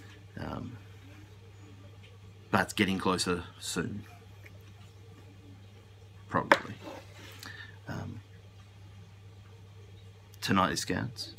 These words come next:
I'll say goodnight after Scouts. Tomorrow is Joey's. That always is busy night too. And then we get Friday. But at least today we went down to the beach. Saw the sand, walked on it,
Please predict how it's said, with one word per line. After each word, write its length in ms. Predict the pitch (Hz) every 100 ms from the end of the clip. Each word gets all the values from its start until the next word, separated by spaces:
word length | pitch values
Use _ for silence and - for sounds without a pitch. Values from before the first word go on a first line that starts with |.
| -
I'll 80 | -
say 180 | 98
goodnight 280 | 90 90 95
after 220 | 101 95
Scouts. 520 | - - 92 110 - -
Tomorrow 580 | - 104 98 98 98 98
is 480 | - 90 92 90
Joey's. 520 | - 110 120 156 - - - - - - - - -
That 140 | 92
always 240 | 85 85
is 80 | 110
busy 280 | - 92 90
night 240 | 92 90
too. 240 | - 98 113 123 - - - - - - -
And 140 | 95
then 120 | 123
we 100 | 123
get 140 | 117 -
Friday. 480 | 85 - - - -
But 280 | 147 131 -
at 100 | 110
least 200 | 123 120
today 200 | 127 120
we 60 | 120
went 160 | 113
down 120 | 110 104
to 60 |
the 80 | 98
beach. 400 | 92 - - - - -
Saw 260 | - - 110
the 100 | 98
sand, 480 | - 92 92 85 98 - - - - 107
walked 180 | 98 98
on 120 | 95
it, 120 | 98